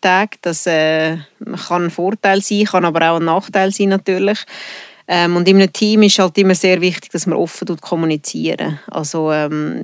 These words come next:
die positiven Sachen, aber auch die negativen Sachen. Also es ist immer einfacher, ähm, wenn man auch kommuniziert, wie man sich fühlt. Also wenn es einem wirklich mal nicht gut geht, dann ist das auch okay so. Und dann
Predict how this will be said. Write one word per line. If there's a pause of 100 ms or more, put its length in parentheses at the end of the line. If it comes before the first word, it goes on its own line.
(100)
die
positiven
Sachen,
aber
auch
die
negativen
Sachen.
Also
es
ist
immer
einfacher, (720)
ähm,
wenn
man
auch
kommuniziert,
wie
man
sich
fühlt.
Also
wenn
es
einem
wirklich
mal
nicht
gut
geht, (300)
dann
ist
das
auch
okay
so.
Und
dann